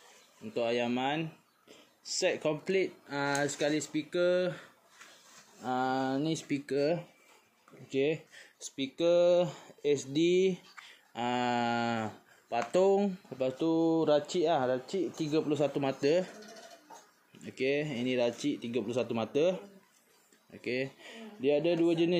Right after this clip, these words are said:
lah, dua jenis. Kalau patung ada dua jenis, ah, yang, ah, plastik,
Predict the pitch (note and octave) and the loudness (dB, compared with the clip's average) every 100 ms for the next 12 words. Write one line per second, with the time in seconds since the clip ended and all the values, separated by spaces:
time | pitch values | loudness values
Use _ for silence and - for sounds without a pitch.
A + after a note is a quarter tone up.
0 | E3 F#3+ F#3+ E3 D#3 D#3+ E3 C#3+ - - | 4 2 2 2 2 2 2 0 -4 0
1 | C#3 C#3+ C#3+ - F3+ E3+ D#3 C#3+ C#3 C3+ | 0 2 0 2 0 2 2 2 2 2
2 | C#3 F3 - - - - - A2 A#2+ A#2 | 2 0 -4 -14 -18 -12 -6 -2 0 0
3 | A2+ A2+ A2 A2 G#2 - - - - - | 0 0 -2 -4 -8 -18 -20 -20 -20 -8
4 | G#2 G2+ G2+ G#2 G2+ G2+ G2 F#2+ - - | -2 0 0 0 -2 -4 -6 -10 -20 -20
5 | - - - - - - - _ G#2+ G#2 | -20 -10 -10 -10 -20 -20 -20 _ -4 -4
6 | - F#3 G3+ | 0 0 -2